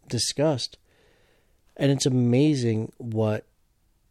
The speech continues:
you're able to find when you set the proper intention for yourself. If you have any more in-depth questions, obviously you can reach out to me at Coach Mike Demo on Facebook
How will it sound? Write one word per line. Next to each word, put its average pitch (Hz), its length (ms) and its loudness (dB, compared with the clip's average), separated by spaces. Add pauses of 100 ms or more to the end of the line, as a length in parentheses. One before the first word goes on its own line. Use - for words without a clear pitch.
(540)
you're 127 140 -2
able 120 320 0
to 110 60 0
find 139 440 -2
when 113 140 0
you 113 120 0
set - 340 0
the - 80 -8
proper 107 500 -4
intention 104 800 -4 (260)
for 104 220 -6
yourself. 107 560 -6 (3000)
If - 60 -4
you 156 60 8
have 185 100 8
any 175 140 6
more 151 240 4
in-depth 127 400 0
questions, 117 480 -4
obviously 110 340 -4
you 104 40 -10
can 110 100 -4
reach 113 240 -4
out 104 180 -2
to - 140 -12
me 107 240 -4 (540)
at 113 180 -4
Coach 120 300 -4
Mike 110 160 -4
Demo 110 260 -4
on 104 140 -4
Facebook 110 600 -4